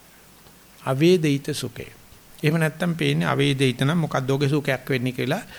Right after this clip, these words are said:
ඕනම කෙනෙක් ප්‍රශ්න කරනවා. බුදුරජාණන් සඳහන් කර තියෙන හැම සුඛයක්ම ඝර්ෂණයක්, හැම සුඛයක්ම පීඩිගෑමක්, හැම සුඛයක්ම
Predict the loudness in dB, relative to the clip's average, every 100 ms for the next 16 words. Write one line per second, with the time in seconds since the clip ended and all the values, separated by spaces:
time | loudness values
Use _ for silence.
0 | -12 0 4 6 6 2 0 -2 -2 -6
1 | -8 -10 -14 -18 -20 -20 -20 -20 -20 -20
2 | -18 -10 -4 -2 0 0 0 0 2 2
3 | 0 -4 -2 -2 0 0 0 0 0 -2
4 | -2 -2 0 -2 -2 -4 -2 -2 -2 -6
5 | -18 -20 -2 -2 0 -2 -2 0 -2 -4
6 | -10 -20 -14 -6 -2 -2 -4 -4 -4 -4
7 | -6 -4 -2 -2 -2 -2 -4 -6 -8 -12
8 | -6 -2 -2 -2 -2 -4 -2 -4